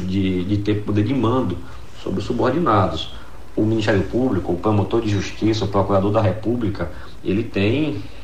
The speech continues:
autonomia funcional. Então, ele não pode, ele tem liberdade para exercer a sua atividade jurídica. É chefe enquanto chefe do órgão, da administração pública, enfim. Mas não é chefe no sentido de que o P G R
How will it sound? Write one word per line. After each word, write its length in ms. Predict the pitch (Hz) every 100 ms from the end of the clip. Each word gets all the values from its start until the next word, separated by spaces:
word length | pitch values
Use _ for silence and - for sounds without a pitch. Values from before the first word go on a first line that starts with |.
| -
autonomia 540 | - 98 143 147 160
funcional. 640 | 185 113 104 87 82 - - - - - - - -
Então, 220 | - 87
ele 100 | 98
não 120 | 131
pode, 360 | - - - - - - -
ele 160 | 98
tem 180 | - 135
liberdade 720 | 156 160 143 110 143 151 98 - -
para 240 | 95 95 98
exercer 280 | 95 92
a 20 | 101
sua 140 | 92
atividade 400 | 107 95 95 101
jurídica. 600 | 139 165 95 90 - - - - - -
É 120 | 208
chefe 540 | - 107 117 - 196 185 - -
enquanto 380 | 160 127 151
chefe 360 | 151 104 95 95
do 200 | 110 165
órgão, 520 | 113 123 123 127 135 - - -
da 160 | 101 95
administração 680 | 87 92 92 - 95 131
pública, 520 | - 120 123 131 120 143
enfim. 340 | 135 92 80 - - -
Mas 440 | 80 87 85 - -
não 180 | 90 101
é 60 | 117
chefe 320 | 107 107 104
no 60 | 110
sentido 400 | 117 98 101 104
de 100 | 117
que 160 | 107
o 80 | 110
P 180 | 104 101
G 140 | 107
R 460 | 98 95 104 135